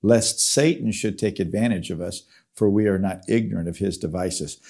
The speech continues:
Boy, I tell you what, that not only applies to this situation, but that applies all over. Satan will take advantage of people that are ignorant of his devices, of his temptations, of the way that he deceives, the way that he lies, the way that he subtly comes into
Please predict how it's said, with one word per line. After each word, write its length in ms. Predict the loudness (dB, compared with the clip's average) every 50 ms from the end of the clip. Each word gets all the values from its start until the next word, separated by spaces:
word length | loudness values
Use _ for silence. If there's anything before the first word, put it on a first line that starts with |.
| -20 -20 _ 2
Boy, 160 | 4 6 6
I 40 | 6
tell 180 | 6 4 6
you 100 | 6 8
what, 300 | 8 8 6 6 4 4
that 180 | 4 6 6 6
not 200 | 6 4 4 4
only 180 | 4 2 0 -2
applies 380 | -2 2 2 4 4 2 0
to 120 | 0 0 2
this 240 | 2 2 2 2
situation, 600 | 0 -2 -2 -2 -4 -4 -4 -4 -4 -4 -4 -4
but 140 | -4 -4 0
that 160 | 0 2 2
applies 420 | 2 0 0 -2 -2 -2 -2 0 0
all 200 | 2 2 4 4
over. 360 | 2 0 -2 -4 -10 -12 _ _ _ _ -20 -20 -20 -18 -20 -20 -18 _ -2
Satan 720 | 2 4 6 8 8 8 8 8 6 4 4 2 2 -2 _ 2
will 180 | 6 6 6
take 300 | 6 6 2 2 4 4
advantage 560 | 0 0 2 4 4 4 4 4 2 0 -2
of 120 | -4 -6 -2
people 460 | -2 -4 -2 0 -2 -2 -2 -4 -8 -6 -2
that 180 | 0 2 2
are 200 | 2 0 -2 0 2
ignorant 460 | 4 4 4 2 0 -2 -2 -2 -2
of 160 | -4 -6 -2
his 240 | 0 0 0 0 0
devices, 600 | -2 0 2 4 4 4 2 0 -2 -4 -4 -4
of 240 | -4 -4 -4 -4 0
his 220 | 0 0 0 0
temptations, 840 | -4 -6 -4 -4 -4 -2 0 0 0 0 0 -2 -4 -4 -4 -4 -6 _ -20 -20 _ -4
of 220 | -2 0 0 0 0
the 80 | -2
way 240 | 0 0 0 0 0
that 160 | 0 0 0
he 120 | 0 0 -2
deceives, 640 | 2 2 0 0 2 2 2 2 2 2 0 -2
the 100 | -4 -2
way 200 | 0 0 0 0
that 100 | 0 0
he 160 | 0 0 2
lies, 640 | 2 2 2 2 2 0 0 0 0 0 -2 -2 -8 _ _ -20 -20 -20 _ _ -4
the 100 | -2 0
way 180 | 0 2 0
that 200 | 0 0 -2 -2
he 160 | 0 0 0 0
subtly 500 | 0 2 4 4 6 6 6 4 4 2
comes 380 | 2 0 0 0 0 2 0
into 580 | 0 0 0 -2 -2 -2 0 0 0 0 -2